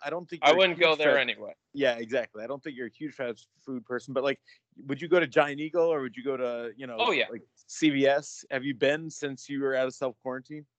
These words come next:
Speaker 2: In fact, I went to Walgreens the other night to get some candy for movie night.
Speaker 1: Oh, very nice. What movie did you see?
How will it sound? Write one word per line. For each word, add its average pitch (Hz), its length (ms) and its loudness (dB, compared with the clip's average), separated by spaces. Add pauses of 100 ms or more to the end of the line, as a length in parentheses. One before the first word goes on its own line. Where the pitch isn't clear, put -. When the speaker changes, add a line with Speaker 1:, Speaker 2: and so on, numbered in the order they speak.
(300)
Speaker 2:
In 143 120 -10
fact, 151 240 2
I 147 100 6
went 165 240 0
to 165 80 -6
Walgreens 147 800 0
the 135 160 -2
other 123 200 0
night 120 340 2
to 127 100 -10
get 120 200 -2
some 107 220 -10
candy 110 500 -4
for 107 180 -16
movie 107 340 -8
night. 85 240 -10 (640)
Speaker 1:
Oh, 107 160 -8
very 113 280 -6
nice. 101 360 -12
What 123 120 -4
movie 123 240 -4
did 107 200 -10
you 95 60 -20
see? 82 280 -8